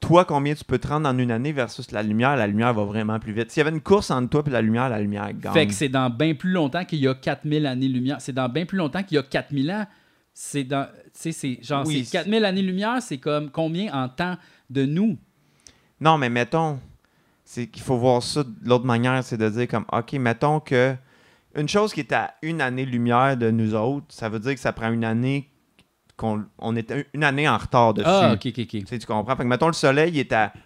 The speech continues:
Speaker 1: pas, il est pas à une année-lumière, il est
Speaker 2: Ben
Speaker 1: à
Speaker 2: non.
Speaker 1: huit minutes-lumière.
Speaker 2: Oui.
Speaker 1: Tu sais, parce que ça prend huit minutes, tu sais.
Speaker 2: C'est ça.
Speaker 1: Mais il y a quand même des, euh, des, des, on est capable de voir des étoiles qui sont à des années-lumière.
Speaker 2: C'est ça.
Speaker 1: Donc, on est une année en retard sur ce qui se passe là-bas.
Speaker 2: OK.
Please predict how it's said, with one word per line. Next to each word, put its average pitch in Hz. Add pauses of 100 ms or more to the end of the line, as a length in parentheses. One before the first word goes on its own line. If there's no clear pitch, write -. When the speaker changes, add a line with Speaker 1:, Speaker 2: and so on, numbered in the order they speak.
(140)
Speaker 1:
pas, 156
il 127
est 120
pas 165
à 113
une 113
année-lumière, 110
il 107
est 92
Speaker 2:
Ben 107
Speaker 1:
à 101
Speaker 2:
non. 110
Speaker 1:
huit 170
minutes-lumière. 107 (180)
Speaker 2:
Oui. 110
Speaker 1:
Tu 120
sais, 104
parce 110
que -
ça 101
prend 107
huit 110
minutes, 110
tu -
sais. 113 (160)
Speaker 2:
C'est 107
ça. -
Speaker 1:
Mais 117
il 120
y 147
a 185
quand 107
même 131 (480)
des, 101
euh, 95
des, 95
des, 95
on 107
est 104
capable 151
de 120
voir 110
des 101
étoiles 117
qui 110
sont 107
à 98
des 98
années-lumière. 107
Speaker 2:
C'est 101
ça. 95
Speaker 1:
Donc, 151 (300)
on 120
est 120
une 120
année 117
en 120
retard 123
sur 110
ce -
qui -
se -
passe 110
là-bas. 101 (240)
Speaker 2:
OK. 92